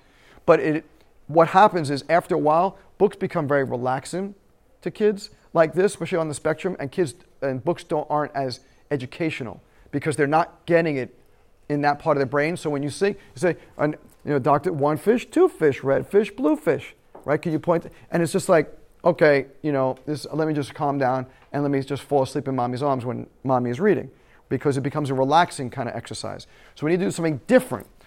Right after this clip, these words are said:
They're not used to flashcards at two years old, right? You're used to doing that with a five-year-old kid, right? So you get some flashcards, you know, and then you can get flashcards of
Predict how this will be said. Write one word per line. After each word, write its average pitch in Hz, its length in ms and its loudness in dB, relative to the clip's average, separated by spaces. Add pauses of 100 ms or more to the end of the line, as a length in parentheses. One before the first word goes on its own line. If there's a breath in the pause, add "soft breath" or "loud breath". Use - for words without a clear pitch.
(120)
They're 156 140 2
not 175 200 6
used 214 220 0
to 196 60 4
flashcards 147 520 4
at 127 80 -6
two 160 100 -6
years 135 180 -4
old, 113 180 -2
right? 147 160 2
You're 160 100 -4
used 170 120 -4
to 165 60 -4
doing 170 160 0
that 170 160 0
with 170 100 -2
a 160 60 0
five-year-old 190 540 6
kid, 110 220 -4 (300 soft breath)
right? 147 240 0 (200 soft breath)
So - 140 -6
you 170 80 -2
get 185 140 4
some 190 180 -2
flashcards, 190 760 4 (1200)
you 139 80 -4
know, 156 220 4 (100)
and 165 140 2
then 175 120 2
you 180 60 0
can 170 80 -2
get 185 180 4
flashcards 196 560 4 (120)
of 170 180 4